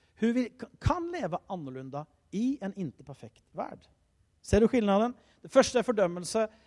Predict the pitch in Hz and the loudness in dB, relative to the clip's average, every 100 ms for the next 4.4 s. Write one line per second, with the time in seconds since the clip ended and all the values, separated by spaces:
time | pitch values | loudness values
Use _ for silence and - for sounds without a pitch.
0 | _ - 214 180 170 175 156 165 175 - | _ -4 0 0 0 0 2 0 -2 -6
1 | 233 - - 143 143 - 165 165 175 160 | -8 -8 -10 -16 -16 -18 -12 -12 -12 -18
2 | 156 _ 151 - 180 185 117 117 127 135 | -20 _ -14 -14 -10 -8 -8 -10 -10 -8
3 | 117 123 123 135 104 123 - 117 120 _ | -8 -8 -6 -4 -4 -8 -8 -8 -8 _
4 | - - _ - | -12 -12 _ -20